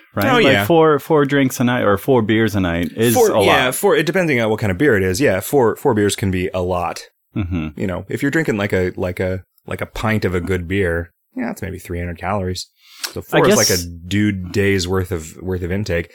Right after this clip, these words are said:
Speaker 2: If you're drinking four whiskeys or vodkas, like this guy says.
Speaker 1: Uh, uh,
Speaker 2: How much do you drink these days?
Speaker 1: Um, you know, I, I will do an average of three beers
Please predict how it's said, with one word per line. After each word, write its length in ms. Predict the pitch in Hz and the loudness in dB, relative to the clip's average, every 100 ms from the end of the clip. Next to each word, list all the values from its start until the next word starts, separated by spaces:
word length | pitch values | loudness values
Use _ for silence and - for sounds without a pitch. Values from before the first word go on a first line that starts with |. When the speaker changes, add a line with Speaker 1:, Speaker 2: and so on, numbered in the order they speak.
| _ | _
Speaker 2:
If 60 | - | -6
you're 80 | 180 | -4
drinking 200 | 87 85 | -2 -4
four 240 | - 85 | -2 -2
whiskeys 640 | 80 104 - 104 120 - _ - | 0 -2 -2 -2 -4 -6 _ -8
or 120 | 87 | -6
vodkas, 540 | 80 90 98 98 - - _ _ _ _ - - _ _ _ _ _ _ | -4 -4 -2 -4 -4 -10 _ _ _ _ -16 -16 _ _ _ _ _ _
like 140 | 85 78 | -8 -6
this 120 | 90 | -6
guy 140 | - | -6
says. 380 | 78 82 85 - - | -6 -6 -4 -6 -8
Speaker 1:
Uh, 160 | 117 - _ | -12 -12 _
uh, 240 | 120 113 87 - - _ _ _ | 0 0 -2 -12 -18 _ _ _
Speaker 2:
How 80 | 311 | -4
much 160 | 339 - | -2 -2
do 60 | |
you 40 | 180 | -2
drink 220 | 107 98 | 0 -2
these 160 | 87 82 | -4 -10
days? 260 | 53 - - _ _ _ _ _ _ | -10 -10 -12 _ _ _ _ _ _
Speaker 1:
Um, 800 | 139 135 135 135 135 135 135 139 _ - - | 0 2 4 4 6 6 4 0 _ -12 -4
you 200 | 139 147 | 0 2
know, 480 | 143 143 139 139 - _ _ - | 4 4 2 0 -6 _ _ -6
I, 340 | 127 131 131 - | 0 0 0 -2
I 120 | 127 | 0
will 140 | 123 131 | 2 2
do 180 | 131 147 | 2 2
an 100 | 139 | 2
average 420 | 120 127 135 117 | 2 2 2 0
of 140 | 101 | -2
three 340 | - 107 104 120 | -4 -2 0 0
beers 640 | 127 143 151 185 - - | 0 -2 -2 -4 -6 -10